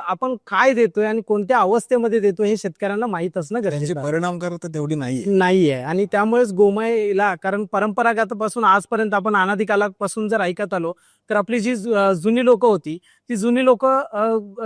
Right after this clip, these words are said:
Speaker 1: शेणालाच प्राधान्य, अ, पहिल्यापासून देत आलेली आहे.
Speaker 2: होय.
Speaker 1: फक्त आपण हे शेणखत आपलं जे आहे ते परिपूर्ण स्वरूपात देतो,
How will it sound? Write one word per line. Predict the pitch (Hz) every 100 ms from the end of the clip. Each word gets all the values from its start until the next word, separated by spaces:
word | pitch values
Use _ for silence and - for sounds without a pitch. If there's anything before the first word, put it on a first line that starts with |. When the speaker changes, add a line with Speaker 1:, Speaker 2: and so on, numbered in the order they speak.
| 202
Speaker 1:
शेणालाच | 226 220 269 269
प्राधान्य, | 247 214 214 214 214 202
अ, | 190
पहिल्यापासून | 175 185 185 185 185 196
देत | 170 160
आलेली | 156 156 156
आहे. | 131
Speaker 2:
होय. | 98 _ _
Speaker 1:
फक्त | 220 233
आपण | 247 226 262
हे | 247 262
शेणखत | 233 220 226 233 220
आपलं | 196 196 196
जे | 196
आहे | 175
ते | 180
परिपूर्ण | 220 208 208 214 262 269
स्वरूपात | 254 220 202 220
देतो, | 170 160 -